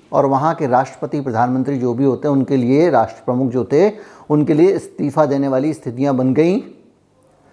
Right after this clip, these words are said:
बड़ी संख्या में पुलिस डिप्लॉयमेंट था, लेकिन पुलिस वालों ने भी ये नहीं किया कि पहले से तय करके आए थे कि अब इनको डंडा चटकाना शुरू कर देंगे। भले ही प्रदर्शन शांतिपूर्ण या नहीं हो, भारत के मामले में ये बड़ी भारी बदनामी है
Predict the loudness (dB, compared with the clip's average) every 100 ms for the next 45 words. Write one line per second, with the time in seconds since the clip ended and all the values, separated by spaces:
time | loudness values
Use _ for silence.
0 | _ -20 -20 -6 2 2 4 2 2 2
1 | 0 0 -2 -2 -2 0 0 0 -4 -2
2 | -2 -2 -2 -2 2 0 0 -2 -4 0
3 | 0 0 -2 0 0 0 0 0 0 -2
4 | 0 2 2 0 0 0 0 -2 -2 -2
5 | -2 0 2 0 -2 0 -2 -2 -6 -4
6 | -4 -2 -2 -4 -4 -8 -20 -2 2 2
7 | 2 0 0 -2 -4 0 0 0 -2 -2
8 | 0 2 2 2 2 2 2 2 2 0
9 | -2 0 0 0 0 0 0 0 0 -2
10 | -2 0 0 0 0 0 0 2 2 2
11 | 0 0 0 0 0 -2 -6